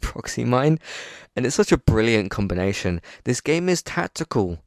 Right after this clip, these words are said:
This, this isn't, uh, this isn't supposed to be what Modern Warfare nineteen was, which was, like, slide cancel, slide everywhere, use, use shotguns and slide and jump and d-, do everything everywhere. You know, this, th-, there, there's reasons that things like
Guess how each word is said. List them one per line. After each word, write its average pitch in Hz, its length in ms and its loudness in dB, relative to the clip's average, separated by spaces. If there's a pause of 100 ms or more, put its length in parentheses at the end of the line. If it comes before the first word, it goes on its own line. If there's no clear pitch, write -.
(720)
This, 117 180 0
this 143 260 -2
isn't, 175 300 0
uh, 139 240 -2
this 135 280 0
isn't 180 340 0
supposed 170 420 -2
to 156 60 -6
be 143 340 -2
what 120 200 -6
Modern 120 220 0
Warfare 120 260 -2
nineteen 113 400 0
was, 90 160 -2
which 98 180 -4
was, 98 100 -6
like, 95 240 -2 (280)
slide 139 340 0
cancel, 127 460 -2
slide 117 320 2
everywhere, 113 520 2
use, 107 520 -2 (240)
use 107 180 -4
shotguns 104 640 0
and 95 100 0
slide 107 360 0
and 98 140 -6
jump 101 300 0
and 92 280 0
d-, 85 140 -4
do 101 140 -2
everything 98 360 -2
everywhere. 92 500 -4 (640)
You 98 160 0
know, 90 320 0
this, 139 420 -2
th-, 80 160 -8
there, 143 200 2
there's 156 280 2
reasons 175 600 -2
that 135 160 0
things 139 340 -2
like 120 440 -4